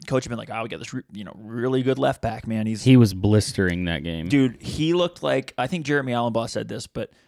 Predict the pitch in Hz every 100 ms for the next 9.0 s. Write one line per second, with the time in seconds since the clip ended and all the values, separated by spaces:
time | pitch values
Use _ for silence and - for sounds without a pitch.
0 | _ 120 113 107 - - 120 95 113 117
1 | 117 117 113 113 110 110 107 110 - -
2 | 120 123 117 - - 156 156 - 131 -
3 | 135 135 - 123 117 113 117 110 110 113
4 | 98 - 107 113 98 107 95 - - -
5 | - - 131 127 156 156 139 147 - 175
6 | - 151 170 - - - 147 160 - 131
7 | 127 110 110 117 127 117 120 135 120 113
8 | 131 - - 160 160 175 - 147 160 127